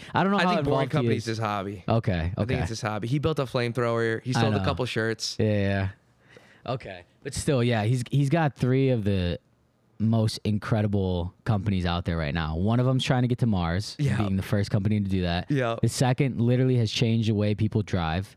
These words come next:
Speaker 2: Yeah.
Speaker 1: Okay, and introduce electric cars into the fucking workspace
Speaker 2: Yeah.
Speaker 1: and space. And three, Twitter, which is one of the few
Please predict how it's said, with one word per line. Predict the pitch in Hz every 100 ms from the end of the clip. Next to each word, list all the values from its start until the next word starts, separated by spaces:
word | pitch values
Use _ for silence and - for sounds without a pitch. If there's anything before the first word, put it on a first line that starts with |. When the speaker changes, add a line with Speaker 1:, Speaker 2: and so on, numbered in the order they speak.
| _
Speaker 2:
Yeah. | 143 131
Speaker 1:
Okay, | 127 110 98 98
and | 107 107
introduce | 120 117 120 123 117
electric | 110 107 113
cars | - 101 101
into | 92 95 107
the | 95
fucking | 90 95 95 95
workspace | 90 85 - 85 92 - -
Speaker 2:
Yeah. | 131 127 123
Speaker 1:
and | 98
space. | - 90 92 - - - -
And | 98 107
three, | 123 139 139 123
Twitter, | - 139 123 113
which | 107 107 110
is | 104 95 92 - _ _ - -
one | 113 117
of | 104
the |
few | 101 - 131 131 127 127 120 117